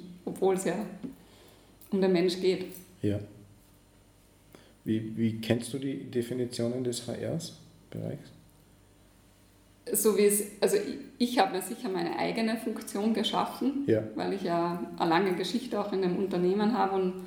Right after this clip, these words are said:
Speaker 1: mehr oder weniger in jedem Bereich mitgearbeitet habe. Ich habe Freundinnen, die in diesem Bereich arbeiten und ich sehe einfach, wie die, die können sich nicht wirklich einbringen.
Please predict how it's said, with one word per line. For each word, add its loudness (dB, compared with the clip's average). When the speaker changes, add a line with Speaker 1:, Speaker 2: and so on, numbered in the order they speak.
Speaker 1:
mehr 4
oder 0
weniger 0
in 2
jedem 2
Bereich 0
mitgearbeitet -2
habe. -2
Ich -2
habe 4
Freundinnen, 2
die 0
in 2
diesem -2
Bereich 0
arbeiten 0
und 0
ich -4
sehe 0
einfach, -2
wie 2
die, -2
die -4
können 4
sich -4
nicht -4
wirklich -2
einbringen. 2